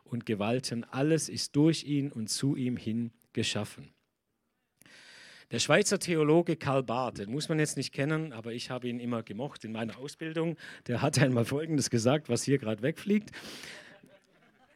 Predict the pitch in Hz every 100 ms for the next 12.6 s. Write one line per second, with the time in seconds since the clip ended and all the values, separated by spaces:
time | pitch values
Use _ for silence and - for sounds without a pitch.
0 | _ _ _ _ _ _ - - - 143
1 | 120 92 - - 127 151 143 135 143 123
2 | 135 151 - 131 131 131 139 131 156 143
3 | 127 117 113 107 113 107 98 87 131 156
4 | 143 156 185 190 180 151 - 127 123 -
5 | 113 147 170 185 185 180 - - - -
6 | - 123 120 117 117 127 139 131 135 160
7 | 160 180 - - 135 131 131 131 127 117
8 | 113 110 - 156 175 127 165 202 208 196
9 | 185 175 175 143 143 151 196 - 180 -
10 | 156 175 147 139 104 104 - 101 101 95
11 | - 101 90 98 - 143 196 202 202 -
12 | 139 139 165 175 190 -